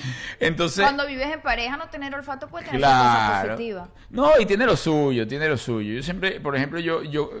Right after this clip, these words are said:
Speaker 1: eh, he reconocido el tema de alguien que no tenga olfato y
Speaker 2: Claro.
Speaker 1: la verdad la
Speaker 2: Y
Speaker 1: vida
Speaker 2: está
Speaker 1: le va
Speaker 2: bien.
Speaker 1: igual, normal, sí, está
Speaker 2: Sí.
Speaker 1: como... Entonces yo creo que, eh, sacrificaría el olfato.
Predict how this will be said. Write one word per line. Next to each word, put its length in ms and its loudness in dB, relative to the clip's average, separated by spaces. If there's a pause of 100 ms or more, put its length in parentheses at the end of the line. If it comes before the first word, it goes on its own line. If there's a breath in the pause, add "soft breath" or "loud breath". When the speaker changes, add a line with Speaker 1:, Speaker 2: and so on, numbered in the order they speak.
(120)
Speaker 1:
eh, 340 -2
he 180 4
reconocido 640 0
el 80 0
tema 280 2
de 120 4
alguien 260 2
que 80 -2
no 120 -4
tenga 200 -4
olfato 340 0
y 40 -4
Speaker 2:
Claro. 240 -2
Speaker 1:
la 100 4
verdad 220 2
la 100 2
Speaker 2:
Y 40 -2
Speaker 1:
vida 140 2
Speaker 2:
está 120 4
Speaker 1:
le 60 4
va 60 6
Speaker 2:
bien. 120 4
Speaker 1:
igual, 320 6
normal, 300 0
sí, 460 -2
está 300 -10
Speaker 2:
Sí. 60 -10
Speaker 1:
como... 280 -4 (300 loud breath)
Entonces 240 -4
yo 100 2
creo 140 -2
que, 360 0
eh, 60 -2
sacrificaría 580 -2 (400)
el 180 4
olfato. 540 0